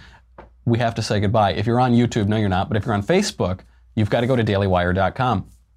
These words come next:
Uh, go to Daily Wire right now. What do you get? You get me. You get the Andrew Klavan Show. You get the Ben Shapiro Show.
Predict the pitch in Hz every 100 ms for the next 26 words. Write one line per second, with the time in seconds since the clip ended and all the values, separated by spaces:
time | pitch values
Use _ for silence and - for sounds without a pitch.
0 | _ - - - - 107 101 131 139 135
1 | 127 117 107 101 98 139 180 156 131 120
2 | 123 160 160 131 110 87 - - 127 139
3 | 135 156 175 135 127 147 151 147 165 156
4 | 131 107 117 143 156 160 151 180 165 120
5 | 101